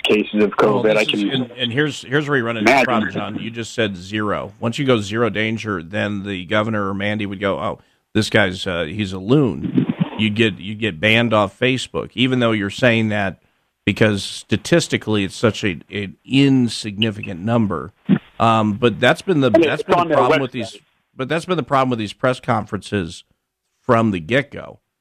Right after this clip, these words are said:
Speaker 2: They've been managed, and they, we've talked about how they're managed. They literally have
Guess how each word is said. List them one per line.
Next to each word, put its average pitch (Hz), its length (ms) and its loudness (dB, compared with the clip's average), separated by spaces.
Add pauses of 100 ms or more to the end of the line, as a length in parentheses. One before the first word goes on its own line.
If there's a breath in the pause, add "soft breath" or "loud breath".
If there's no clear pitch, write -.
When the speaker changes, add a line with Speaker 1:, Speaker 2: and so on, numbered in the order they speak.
Speaker 2:
They've 113 140 2
been 107 220 2
managed, 101 640 -2
and 107 100 -12
they, 104 160 -2
we've 98 400 -8
talked 123 300 0
about 107 240 -2
how 117 280 2
they're 110 160 0
managed. 104 440 -2
They 107 80 -2
literally 113 480 2
have 107 500 2